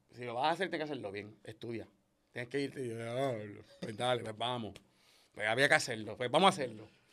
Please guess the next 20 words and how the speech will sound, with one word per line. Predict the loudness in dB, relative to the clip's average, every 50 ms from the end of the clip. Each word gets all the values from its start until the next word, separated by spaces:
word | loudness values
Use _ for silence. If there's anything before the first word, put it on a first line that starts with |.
| _ _ _ _ 0
Y | 2
entonces | 2 4 4 6 6 6
empecé | 6 6 4 6 8 8 10
a, | 12 12 12 12
a | 10 10
evolucionar. | 10 8 6 4 2 0 -2 -2 -2 -4 -4 -6 -8
Obviamente | -6 -4 -2 0 0 0 0 0 0 0
estaba | 0 2 2 4 6 6 6
en, | 6 6 2 2 0
en | 0 0 0
el, | 0 2 2 0 0 -2
en, | -2 -4 -4 -6
en, | -6 -6 -6 -6 -4
en | -2 0 2
muchas | 4 6 4 6 4 4 0 0
cosas | -4 -6 -4 -4 -4 -6 -6 -6
a | -6 -6
la | -4 -4 -6
misma | -8 -10 -10 -10 -10 -8 -8 -8
vez. | -8 -10 -14